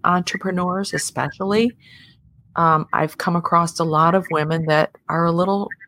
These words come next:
shied away from that profit piece, you know? Maybe we don't know our worth, or we've been told for so long that we're not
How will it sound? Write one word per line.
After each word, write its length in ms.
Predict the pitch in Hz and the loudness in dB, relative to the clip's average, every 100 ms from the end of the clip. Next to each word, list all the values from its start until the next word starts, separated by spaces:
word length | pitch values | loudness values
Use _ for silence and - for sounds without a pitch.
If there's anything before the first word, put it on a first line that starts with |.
| _ _ - - | _ _ -20 -6
shied 400 | - 196 196 202 | 0 2 4 2
away 280 | 190 185 247 | 2 0 0
from 260 | - 180 | 0 0
that 260 | 151 147 - | 2 0 0
profit 420 | - 147 - - - | 0 0 0 -4 -2
piece, 360 | 151 143 - 156 | -4 -4 -6 -6
you 80 | |
know? 340 | 147 143 170 - - - - _ _ | 0 2 2 -2 -8 -8 -10 _ _
Maybe 420 | 135 143 151 170 | -4 0 2 2
we 160 | 165 170 | 2 2
don't 240 | 160 156 | 2 2
know 220 | 160 147 143 | 0 0 0
our 180 | 139 | 0
worth, 500 | 139 208 233 226 226 - 156 | 0 2 2 2 -2 -8 -8
or 420 | 143 139 139 139 139 135 - | -4 0 0 -2 -6 -6 -6
we've 240 | 156 156 - | -6 -6 -8
been 180 | 143 | -10
told 420 | 131 170 160 180 - | -6 -2 0 -2 -4
for 160 | 156 | -6
so 220 | - 139 | -6 -8
long 420 | 131 139 165 190 196 | -6 -2 0 0 2
that 160 | 165 - | 0 0
we're 260 | 143 139 143 196 - | -4 -6 -10 -16 -14
not 300 | 143 131 139 | -4 0 0